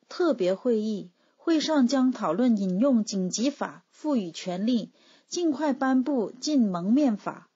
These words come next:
罗范淑芬等行会议成员今早已抵达特首办。星岛日报引政府消息指，行会今日若通过规例，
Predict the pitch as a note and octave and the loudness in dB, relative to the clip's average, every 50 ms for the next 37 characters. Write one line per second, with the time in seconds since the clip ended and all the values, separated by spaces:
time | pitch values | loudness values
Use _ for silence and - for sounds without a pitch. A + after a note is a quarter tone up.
0 | _ _ - G#3 G#3+ A3+ B3+ C#4+ C#4+ E4 F4+ E4+ D#4 C4 - - A#3 A#3 A#3 - | _ _ -2 0 2 2 2 2 0 0 0 2 2 2 0 0 0 0 0 0
1 | - B3 A#3+ A3+ A3+ - _ _ _ _ - A3+ G#3 G#3 G3+ - B3 B3 C#4 C4+ | 0 2 2 2 0 -2 _ _ _ _ -4 -4 -2 -2 -2 0 2 2 2 2
2 | - E4+ D#4 C#4 B3 A#3 A#3 - F#4+ D#4 B3 - _ - - G3+ G3 G#3+ A3+ G#3 | 2 2 2 2 0 -2 -4 -4 -4 -4 -4 -6 _ -14 -8 -4 -2 0 0 0
3 | F#3 E3+ E3+ F#3 G#3+ - _ _ _ - - D4+ D#4+ D#4 C#4 B3+ F#3+ F3 F3+ A3 | 0 0 -2 -4 -6 -10 _ _ _ -6 -2 0 0 2 2 0 -2 -2 -2 -2
4 | C4 C#4+ - A#3+ G3 F3+ F3+ F3+ E3+ F#3 G3+ - - - E4 C#4 - - F#3+ D3+ | -2 -2 -2 -2 -4 -2 -2 -2 -2 -4 -4 -6 -2 0 0 0 0 0 -2 -2
5 | E3 A#3 A3+ G#3+ F#3 E3+ - - _ _ _ _ _ _ _ _ - - - E4+ | -2 -2 -4 -4 -4 -6 -8 -14 _ _ _ _ _ _ _ _ -12 -6 -2 0
6 | E4+ F4 D#4+ - G3+ E3+ F3+ A3+ C#4+ C4+ A3 - B3 A3+ G3+ E3 - - _ - | 0 0 2 0 0 0 0 0 0 0 0 0 0 0 0 -2 -4 -8 _ -6
7 | A3+ A3+ A3+ A3+ A3 E4+ F4 D#4 C4 A#3+ - F#3 F3+ F3+ - A#3 A#3+ A#3+ A#3 - | -2 0 2 2 2 2 2 2 2 0 0 -2 -2 -2 0 0 0 0 0 0
8 | B3+ A#3 G#3+ - F3 - - F#3+ - _ _ _ _ _ _ - - - B3+ C4 | -2 -2 -2 -4 -8 -10 -12 -14 -18 _ _ _ _ _ _ -8 -2 0 2 2
9 | D4+ D#4 F4+ F4 D4 A#3+ - D4 D4+ D#4 D#4+ D#4+ E4+ D#4+ C#4 G#3 - - - C4+ | 2 2 2 2 2 2 2 0 2 2 2 2 2 2 2 0 -2 -4 -2 0
10 | D#4+ D#4+ C4+ - - - D4+ D#4 D#4 C#4+ D#4+ D#4+ B3 G3 - - - _ - C#4+ | 2 2 2 0 -2 -2 0 0 0 2 2 2 2 2 0 -2 -6 _ -2 0
11 | D4+ D4+ D#4 D#4 D#4+ C#4 G3+ - - | 2 2 2 2 2 0 0 -2 -6